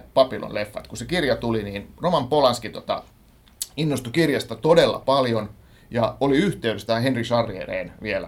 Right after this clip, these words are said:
Ja tota, ne neuvotteli ihan siitä kirjo-, kirjasta ja, ja tota, se, se oli niinku kaikki ihan sovittu jo, että Polanski ohjaa tota Papillonin ja siihen pääosaa esittää Warren Beatty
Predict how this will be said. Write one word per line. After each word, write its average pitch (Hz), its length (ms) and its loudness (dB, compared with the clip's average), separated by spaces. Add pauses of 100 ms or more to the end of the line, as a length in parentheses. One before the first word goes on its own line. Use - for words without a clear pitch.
Ja 90 100 -8
tota, 104 320 -4
ne 113 100 -2
neuvotteli 131 560 2
ihan 110 200 -4
siitä 107 200 -8
kirjo-, 123 420 0
kirjasta 123 380 -2
ja, 87 180 -2 (500)
ja 113 100 -2
tota, 110 440 0 (1120)
se, - 380 -2
se 135 180 0
oli 127 140 4
niinku 113 180 0
kaikki 151 340 0
ihan 120 140 0
sovittu 147 460 0
jo, 104 260 -2 (280)
että 110 420 -2 (420)
Polanski 160 420 4
ohjaa 107 460 2
tota - 420 -6
Papillonin 107 580 0
ja - 80 -6
siihen 110 280 -6
pääosaa 113 480 2
esittää 101 340 -2
Warren 131 320 4
Beatty 113 440 -2